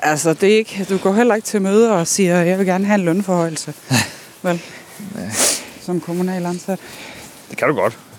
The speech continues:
Speaker 1: Men
Speaker 2: Det er ikke sikkert, du får så meget ud af
Speaker 1: du,
Speaker 2: det.
Speaker 1: det får du ikke en skid
Speaker 2: Det
Speaker 1: ud
Speaker 2: gør
Speaker 1: af,
Speaker 2: mig.
Speaker 1: fordi der er løntrin. Ja. Og der stiger du efter vist antal år.
Speaker 2: Ja.
Speaker 1: Altså, det ligger. Og på et tidspunkt, så stopper du med at stige.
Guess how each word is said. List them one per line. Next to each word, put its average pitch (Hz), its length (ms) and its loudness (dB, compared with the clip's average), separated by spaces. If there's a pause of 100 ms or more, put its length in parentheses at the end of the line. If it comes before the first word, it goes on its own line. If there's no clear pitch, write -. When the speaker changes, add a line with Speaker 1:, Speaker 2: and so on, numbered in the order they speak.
(220)
Speaker 1:
Men 180 100 2
Speaker 2:
Det - 20 2
er 170 40 2
ikke 127 80 0
sikkert, 147 180 2
du - 60 0
får 120 120 2
så - 100 -2
meget 110 200 4
ud - 0 -
af 139 80 2
Speaker 1:
du, 117 100 0
Speaker 2:
det. 156 80 -2
Speaker 1:
det 160 140 -2
får 175 140 0
du 170 60 2
ikke 175 80 2
en 180 40 -4
skid 262 340 4
Speaker 2:
Det 226 60 6
Speaker 1:
ud 208 120 6
Speaker 2:
gør 196 80 4
Speaker 1:
af, 202 60 2
Speaker 2:
mig. 196 100 -2
Speaker 1:
fordi 190 160 0
der 190 120 0
er 190 100 4
løntrin. 208 560 -2 (200)
Ja. 180 120 2 (1500)
Og 185 120 0
der 202 100 4
stiger 214 300 2
du 175 140 2
efter 175 340 2 (1200)
vist 180 180 -4
antal 170 280 -2
år. 175 140 -2 (160)
Speaker 2:
Ja. - 40 -8 (1900)
Speaker 1:
Altså, 165 320 -6
det 190 120 0
ligger. 196 240 0 (560)
Og 294 100 -2
på 226 80 2
et 220 60 2
tidspunkt, 240 360 2
så 240 80 4
stopper 214 320 0
du 180 120 -2
med 185 80 2
at 185 80 0
stige. 190 220 -6